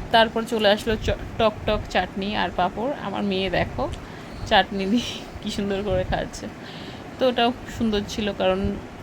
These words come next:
মশলা বেশি খাওয়ার পরে একটু টক টকটা বেশি ভালো লাগছিলো। তো তারপর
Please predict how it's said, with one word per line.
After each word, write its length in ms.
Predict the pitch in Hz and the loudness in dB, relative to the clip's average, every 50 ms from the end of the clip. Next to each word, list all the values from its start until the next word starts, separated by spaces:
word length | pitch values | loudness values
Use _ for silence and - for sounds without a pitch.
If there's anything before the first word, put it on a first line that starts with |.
| - - - - - | -14 -12 -12 -10 -4
মশলা 400 | 180 190 190 202 - - 220 208 | 0 0 0 0 0 -2 -2 0
বেশি 560 | 196 196 196 - - 214 202 208 208 208 208 196 - - - - 185 190 196 - - | 0 0 -2 -4 -4 -2 -2 -2 -2 -4 -4 -6 -8 -10 -10 -8 -8 -8 -8 -2 2
খাওয়ার 220 | 202 185 180 185 180 - | 2 4 4 2 2 0
পরে 180 | 185 175 180 | 0 0 0
একটু 500 | 214 285 339 - 226 - - - 190 185 190 - | -2 -4 -4 -4 -6 -6 -6 -6 -8 -6 -4 -4
টক 120 | 190 175 - - | -4 -4 -4 -8
টকটা 240 | 208 - - - 185 | -10 -8 -6 -4 -4
বেশি 220 | 180 - - 196 | -4 -4 -4 -2
ভালো 220 | 190 202 175 156 156 | 0 0 0 0 0
লাগছিলো। 360 | 156 143 139 - - - - - - - - - - - - - - - - - - - | -2 -4 -6 -8 -10 -12 -12 -12 -12 -14 -14 -14 -14 -12 -12 -12 -12 -12 -12 -10 -2 0
তো 100 | 254 254 | 0 2
তারপর 340 | - 226 220 214 214 220 | 6 6 6 6 4 0